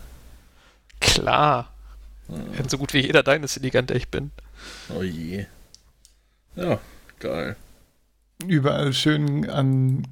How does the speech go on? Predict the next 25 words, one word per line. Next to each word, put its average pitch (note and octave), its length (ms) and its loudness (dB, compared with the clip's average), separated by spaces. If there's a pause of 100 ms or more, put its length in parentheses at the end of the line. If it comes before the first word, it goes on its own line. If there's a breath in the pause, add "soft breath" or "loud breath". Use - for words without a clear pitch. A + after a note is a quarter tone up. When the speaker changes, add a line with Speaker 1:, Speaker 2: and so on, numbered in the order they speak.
(560)
Speaker 3:
P-, - 340 -4
Platz C3 300 2
fünf D#3+ 460 0
oder C3+ 320 2
sechs C#3 320 0
oder C3+ 200 2
so C#3 140 2
hochgetradet, C3 720 0
oder B2+ 200 0
was? C#3 280 0 (1600 soft breath)
Speaker 1:
Ja, B2 240 0
ich G#2+ 120 -2
habe C3 140 2
nicht C3+ 280 -6
eine C#3+ 160 2
Superflex-Spiel, - 580 2
ich, C3+ 100 -4
da C3 120 4
habe C3 160 2
ich C#3+ 60 -4
ihn D3 100 -2
an C3 100 0
neun D3+ 220 -2
gekriegt. - 420 -6 (380 loud breath)
Speaker 3:
Oh, D3 380 2